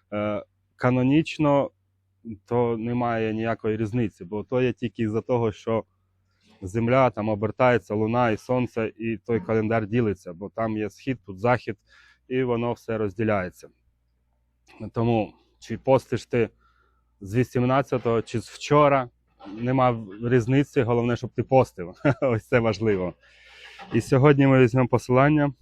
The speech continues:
шосте вересня, тисяча дев'ятсот восемьдесят четвертий рік. "Дорогі діти, без молитви немає миру. Тому кажу вам, дорогі діти, моліться за мир перед Христом.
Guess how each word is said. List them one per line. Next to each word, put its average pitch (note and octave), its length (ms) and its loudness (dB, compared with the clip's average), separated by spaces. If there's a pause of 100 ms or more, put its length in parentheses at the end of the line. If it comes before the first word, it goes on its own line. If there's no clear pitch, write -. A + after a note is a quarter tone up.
шосте - 360 2
вересня, C3+ 380 4
тисяча C3 420 -2
дев'ятсот A#2+ 420 0
восемьдесят A2+ 380 -2
четвертий A2+ 400 0
рік. E2+ 140 -4
"Дорогі A#2+ 320 4
діти, C3+ 360 0 (400)
без A#2+ 280 6
молитви C3+ 440 4
немає B2 400 4
миру. A2+ 420 2 (800)
Тому C3+ 240 6
кажу C3+ 340 6
вам, F#2+ 180 2
дорогі A2+ 320 4
діти, G2+ 280 -6
моліться C3 500 2
за B2 120 2
мир A#2+ 240 2
перед A#2 300 2
Христом. G2 500 -2